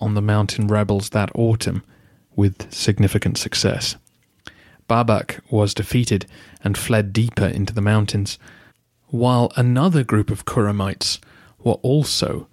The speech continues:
badly mauled. This group were operating in the Zagros range, the mountains which separate Iran from Iraq. This latter group were commanded by Nasser,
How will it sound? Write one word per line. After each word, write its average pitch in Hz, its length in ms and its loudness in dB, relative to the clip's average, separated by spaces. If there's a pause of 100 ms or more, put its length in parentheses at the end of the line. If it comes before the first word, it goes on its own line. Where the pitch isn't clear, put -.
badly 107 400 -2
mauled. 110 520 -2 (960)
This 151 260 0
group - 400 0
were - 180 0
operating 143 640 2
in 127 240 -2
the 123 80 2
Zagros 120 840 0
range, - 640 -6 (400)
the 117 80 0
mountains 113 500 2
which - 240 -2
separate 113 600 -4
Iran 104 600 -2
from - 380 -8
Iraq. 113 680 -2 (1400)
This 127 420 0
latter 147 360 4
group 90 360 0 (220)
were 117 180 4
commanded 120 580 2
by 110 200 0
Nasser, 113 640 -2